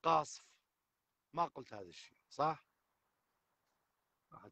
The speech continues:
تعبان أنت، ما، حتى ما أرد عليك، يعني. ما تستاهل الرد، والله ما تستاهل. خلاص، قرينا آخر تعليق لك، مع السلامة. لا عاد تعب، ما عاد أعبر أفكارك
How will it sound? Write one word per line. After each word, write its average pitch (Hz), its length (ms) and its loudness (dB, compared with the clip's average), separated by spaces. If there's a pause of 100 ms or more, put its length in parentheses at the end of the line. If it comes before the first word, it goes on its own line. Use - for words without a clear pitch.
تعبان 135 480 -8
أنت، 82 320 -18
ما، 95 280 -10
حتى - 260 -8
ما 110 200 -4
أرد 95 160 -8
عليك، 95 420 -10
يعني. - 360 -20 (640)
ما 127 100 4
تستاهل 135 420 8
الرد، 127 240 8 (100)
والله - 280 -10
ما 107 120 -12
تستاهل. - 300 -18 (1300)
خلاص، 151 340 12
قرينا 151 440 4
آخر 139 160 0
تعليق 151 380 0
لك، 160 200 -2
مع 131 100 2
السلامة. 127 380 -2 (180)
لا 113 60 -4
عاد 107 160 -2 (1200)
تعب، 120 320 2 (460)
ما 120 120 10
عاد 110 180 10
أعبر 107 540 4
أفكارك - 460 6